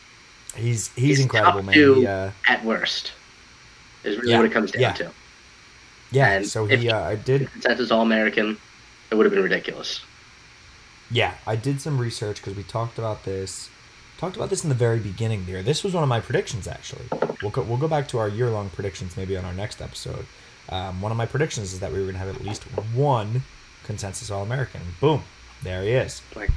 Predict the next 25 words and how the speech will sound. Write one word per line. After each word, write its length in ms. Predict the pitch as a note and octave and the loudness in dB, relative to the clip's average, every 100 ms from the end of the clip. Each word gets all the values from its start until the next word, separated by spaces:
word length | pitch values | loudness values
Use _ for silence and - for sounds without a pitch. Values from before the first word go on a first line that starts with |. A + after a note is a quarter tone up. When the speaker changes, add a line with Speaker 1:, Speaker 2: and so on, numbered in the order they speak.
| - | 0
Speaker 2:
Carson, 380 | G2+ - F#2+ | 2 2 2
Speaker 1:
Um, 80 | - C#3 | -4 -8
Speaker 2:
baby. 260 | - - | -10 -10
Speaker 1:
so 220 | - G#2+ A2 | -4 -2 -2
I, 680 | - - - - - - | -6 -20 -20 -20 -20 -14
so 120 | - G#2 | -6 -2
I 20 | |
looked 300 | A#2+ C#3 D#3+ | 0 0 0
it 80 | C3 | 2
up. 240 | G#2+ - - - | 2 -2 -14 -12
Uh, 340 | F#2+ F#2 F#2 | -8 -6 -6
there's 160 | F#2 F#2 | -6 -8
two 160 | - D3 | -2 0
different 260 | C3+ C3 | 0 0
things 220 | A#2+ A#2 G#2+ | -2 -2 -4
that 100 | - | -6
you 80 | |
can 180 | G2+ G#2 | -8 -8
be. 120 | F#2 | -6
You 160 | E2+ - | -8 -10
can 120 | - F#2+ | -10 -8
be 320 | F#2 F2+ E2+ - - - - - | -6 -6 -10 -12 -20 -20 -20 -10
a 60 | F2+ | -8
unanimous 540 | F#2+ G#2+ B2+ C#3+ C3+ | -4 -2 0 0 -2
All-American 680 | C#3 C3 C3 C3 B2+ C3 | 0 2 2 0 0 -2